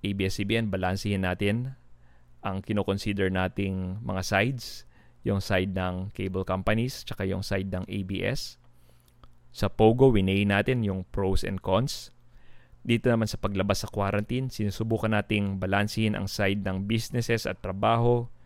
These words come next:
versus safety ng mga tao. Ito ang pinakamahirap gawin sa lahat, ang balancing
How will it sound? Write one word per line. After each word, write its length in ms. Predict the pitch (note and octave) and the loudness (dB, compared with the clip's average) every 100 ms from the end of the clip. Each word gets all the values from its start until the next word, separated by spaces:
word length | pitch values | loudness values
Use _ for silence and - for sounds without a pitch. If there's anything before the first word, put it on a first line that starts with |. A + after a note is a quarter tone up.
| - - - - | -20 -20 -20 -8
versus 480 | G2+ A2+ G2+ A2 - | 4 4 6 2 0
safety 640 | - G2+ G2+ - - G2+ | 2 2 2 -6 -2 0
ng 160 | F#2+ F#2 | 0 -2
mga 200 | F#2 F2+ | -4 -4
tao. 400 | E2+ F2+ - - - - - - - - - - - - - - - - - | -4 -4 -4 -6 -8 -14 -20 -18 -20 -20 -20 -20 -20 -20 -20 -20 -20 -20 -8
Ito 480 | - - C#3+ C#3+ - - | -4 6 8 8 4 -4
ang 160 | G#2 - | -4 0
pinakamahirap 880 | A2 G#2 - G#2 F#2 F#2+ F#2 F2 - - - - - - | 2 2 2 0 0 0 -2 -4 -10 -20 -20 -20 -20 -6
gawin 320 | F#2 F2+ F2 | -2 -2 -2
sa 160 | - - | -6 -6
lahat, 200 | F#2 - - - - - - - _ - - | -6 -12 -20 -20 -20 -20 -20 -20 _ -20 -4
ang 320 | F#2+ F#2+ F#2+ | -2 -2 -2
balancing 640 | F#2+ F#2 F#2 F2+ - G2 | 0 2 2 0 -4 -6